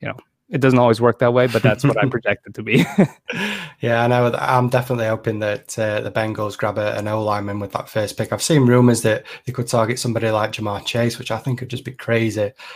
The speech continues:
Speaker 2: Um, they've, they've got to protect Burrow. We've, we've seen it this season. He needs protection. Um, I'm a bit of a Joe Mixon truther as well. I've got to throw Mixon in there, and, and I'd love to see an O lineman,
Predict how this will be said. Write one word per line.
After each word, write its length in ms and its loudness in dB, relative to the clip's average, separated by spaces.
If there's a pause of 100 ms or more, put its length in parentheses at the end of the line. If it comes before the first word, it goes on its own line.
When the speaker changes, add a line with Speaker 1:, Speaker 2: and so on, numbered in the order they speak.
(160)
Speaker 2:
Um, 220 -2
they've, 180 -8
they've 180 -8
got 220 2
to 80 -6
protect 260 0
Burrow. 180 4
We've, 160 0
we've 160 0
seen 260 4
it 60 2
this 200 -4
season. 380 0
He 180 -2
needs 220 2
protection. 580 -6
Um, 280 -4 (360)
I'm 80 4
a 20 0
bit 120 6
of 40 2
a 60 0
Joe 200 6
Mixon 320 2
truther 380 4
as 140 -2
well. 180 4
I've 260 0
got 140 0
to 60 -6
throw 200 -2
Mixon 340 -6
in 80 -6
there, 240 -2
and, 100 -4
and 180 -2
I'd 120 2
love 240 -2
to 100 -12
see 220 -6
an 120 -4
O 140 0
lineman, 500 -2